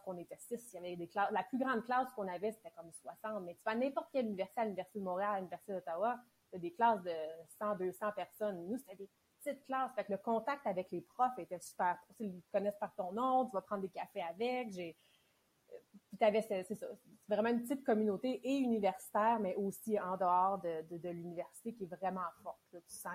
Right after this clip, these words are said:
que t'as, t'as plein d'opportunités pour t'impliquer, t'as, t'as, tu peux faire une différence dans ta communauté. Si tu veux voir quelque chose se,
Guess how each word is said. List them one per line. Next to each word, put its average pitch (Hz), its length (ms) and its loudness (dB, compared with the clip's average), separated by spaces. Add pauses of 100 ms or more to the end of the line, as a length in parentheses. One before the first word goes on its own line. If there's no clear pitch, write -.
(120)
que 185 60 -6
t'as, 165 100 -6
t'as 175 120 -14
plein 226 200 0
d'opportunités 208 680 -2
pour - 160 -12
t'impliquer, 240 840 -6
t'as, 175 200 -4 (580)
t'as, 175 80 -14
tu - 320 -20
peux 196 80 -4
faire 196 160 2
une 190 100 0
différence 202 440 4
dans 226 140 4
ta 190 160 0
communauté. 190 420 0
Si - 180 -10
tu 202 100 -6
veux 220 80 6
voir 233 300 8
quelque 220 200 0
chose 233 260 2
se, 202 80 0